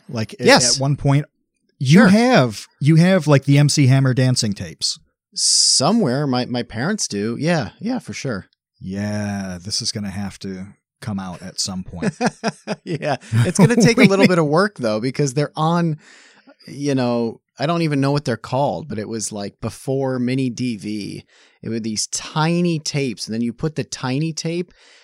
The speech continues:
Speaker 1: Yeah, and the
Speaker 2: inside a
Speaker 1: big one, right?
Speaker 2: V H S tape. Yeah, and then you could
Speaker 1: Yeah,
Speaker 2: put
Speaker 1: I, I
Speaker 2: the
Speaker 1: forget what that was called, too.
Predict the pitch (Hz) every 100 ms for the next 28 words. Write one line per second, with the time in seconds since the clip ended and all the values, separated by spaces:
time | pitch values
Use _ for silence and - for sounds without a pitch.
0 | _ - 170 165 160 - - 120 151 143
1 | 151 175 226 143 143 131 113 127 139 143
2 | - 110 92 87 - 120 135 151 104 98
3 | 107 139 175 175 135 123 156 - 160 226
4 | 180 127 135 127 123 - 120 101 - 160
5 | 95